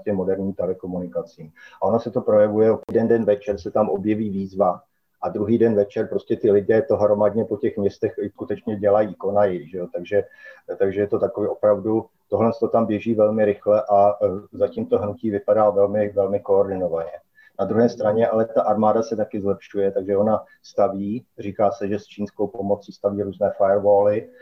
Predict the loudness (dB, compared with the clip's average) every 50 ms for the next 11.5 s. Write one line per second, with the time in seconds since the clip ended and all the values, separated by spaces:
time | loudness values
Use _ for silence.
0 | -20 -14 -6 -2 -2 0 0 -2 -2 0 2 2 4 4 2 2 0 0 0 0
1 | -2 -2 -4 -6 -4 0 2 0 0 2 0 2 2 2 2 0 -4 -8 -10 -12
2 | -12 -8 -4 -2 -2 -2 -2 -4 -6 -6 -8 -8 -6 -2 -2 -2 0 0 0 0
3 | 0 0 0 0 -2 -4 -4 -4 -4 -4 -6 -6 -12 -10 -8 -6 -6 -6 -6 -8
4 | -8 -6 -6 -6 -4 -4 -4 -2 -2 -2 -2 -2 -4 -6 -8 -8 -8 -8 -6 -4
5 | -2 0 0 0 0 -2 -6 -10 -6 -2 0 0 0 -2 -4 _ _ -20 -20 _
6 | -10 -6 -6 -6 -2 0 2 4 4 4 4 2 -2 -2 -4 -8 -2 0 2 4
7 | 4 4 2 0 0 2 2 2 2 0 -2 -4 -6 -10 -16 -10 -6 -4 -2 2
8 | 2 2 2 0 -4 -6 -8 -8 -10 _ _ _ _ _ -10 -10 -10 -8 -6 -6
9 | -6 -4 -4 -6 -4 -2 -2 -4 -4 -4 -8 -8 -10 -12 -18 -14 -6 -2 0 0
10 | 2 2 2 2 4 4 2 2 0 -2 -4 -4 -8 -8 -8 -8 -8 -8 -8 -10
11 | -10 -8 -8 -10 -10 -10 -14 -20 -20 -20